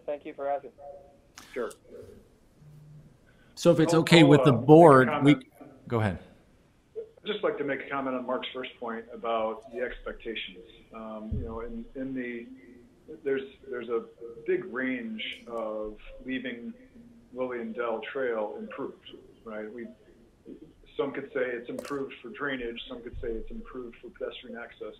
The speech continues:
Speaker 4: but I think we do need to have a bit more, um, definitive, uh, expectation of,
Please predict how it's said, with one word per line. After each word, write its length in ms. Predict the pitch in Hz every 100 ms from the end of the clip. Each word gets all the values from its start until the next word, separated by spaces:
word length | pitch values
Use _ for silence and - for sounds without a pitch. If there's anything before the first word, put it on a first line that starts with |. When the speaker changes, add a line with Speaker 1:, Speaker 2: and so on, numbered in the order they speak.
| -
Speaker 4:
but 200 | 107 - - - - -
I 40 | -
think 200 | 143 135
we 80 | 117
do 220 | 123 139
need 220 | 131 127 -
to 420 | 127 120 117 113 117 - -
have 200 | 123 117
a 100 | 113
bit 280 | 143 143 135
more, 420 | 120 117 113 110 - - 117 123 - 117
um, 480 | 113 107 107 107 107 -
definitive, 680 | - - 170 147 123 117 113 - - - - - - - - -
uh, 460 | 117 107 107 104 107 - - - - - - - _ -
expectation 760 | 139 - 120 - 147 135 -
of, 80 | 113